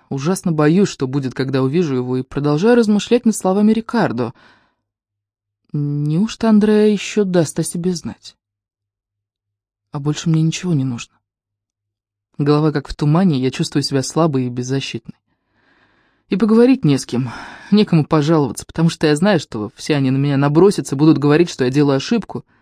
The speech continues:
что он мерзавец и нужно его забыть. Как будто забыть это легко.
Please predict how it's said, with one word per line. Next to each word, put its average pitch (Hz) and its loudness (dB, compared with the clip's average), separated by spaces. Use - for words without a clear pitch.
что - -4
он 196 6
мерзавец 151 2
и 127 -2
нужно 143 -4
его 135 -2
забыть. 120 -6
Как 160 -2
будто 151 -8
забыть 151 -4
это - -8
легко. - -8